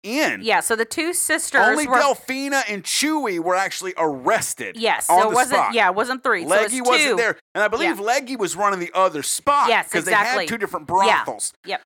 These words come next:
Speaker 1: Uh, so, so at this point, Legge, Legge said, "Fuck it," and turned herself in.
Speaker 2: Yeah.
Speaker 1: She was, she knew
Speaker 2: Well,
Speaker 1: she
Speaker 2: she
Speaker 1: was worried
Speaker 2: thought
Speaker 1: about
Speaker 2: she
Speaker 1: getting
Speaker 2: was
Speaker 1: lynched.
Speaker 2: immune. She thought she was immune. A du-, a judge had granted her in her previous pro-, uh,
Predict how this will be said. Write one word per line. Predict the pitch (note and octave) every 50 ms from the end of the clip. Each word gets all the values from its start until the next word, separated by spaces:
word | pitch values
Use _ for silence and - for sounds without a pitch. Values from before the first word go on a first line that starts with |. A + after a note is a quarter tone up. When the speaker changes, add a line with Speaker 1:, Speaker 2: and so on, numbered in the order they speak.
| _ -
Speaker 1:
Uh, | E3+ F#3 F3
so, | E3+ - - G#3
so | F3 - G#3+ G3+ F#3+
at | F3+ E3+
this | B3 D4+
point, | - - E4+ C4 F3
Legge, | D3+ F3 A3 B3+ B3 G#3+ C#3+
Legge | C3+ F#3 B3+ D#4+ D#4
said, | - - C#3
"Fuck | - - - - - A#3+ A#3+ - - -
it," | - -
and | C#3+ C3+
turned | - G#3 A#3+
herself | A3+ - - A3 F#3+ -
in. | A#3 B3 C4+
Speaker 2:
Yeah. | D4 B3+
Speaker 1:
She | A#3+
was, | C4 B3 -
she | - - A#3 C4
knew | A#3
Speaker 2:
Well, | C#4+ D#4+ E4
Speaker 1:
she | -
Speaker 2:
she | - B3+
Speaker 1:
was | F#4 F4+
worried | - A#4+
Speaker 2:
thought | A#4 F#4
Speaker 1:
about | F#4+ F4
Speaker 2:
she | F#4
Speaker 1:
getting | F#4+ D4+
Speaker 2:
was | F#4+ -
Speaker 1:
lynched. | D4 B3 A3 G#3+
Speaker 2:
immune. | G#3+ A3 C4 E4 F4+ A3+ E3+
She | - - - E4+
thought | E4+ - G#4+ F4 F#4
she | - -
was | D4 D#4 A#3+
immune. | A#3+ G#3+ A#3 A#3+ G#3+ E3+ D#3
A | F3 G3+
du-, | F#3+ - - A#3 B3 C4+ D#4 C#4+ -
a | - -
judge | D3 - B3 C4 D4+ F#4 F4 A#3+
had | - C#4+ A3 F#3 -
granted | - F3+ G#3+ A#3+ C#4+ E4+ - - D#4 A#3+
her | A#3+ B3+ G#3+ E3+
in | F#3 A#3+ G#3+
her | A3+ A3 G#3+ G3+ _
previous | - - C#4 D4+ D4+ C#4+ B3 A#3
pro-, | - - - A#3+ -
uh, | G3+ G3+ G3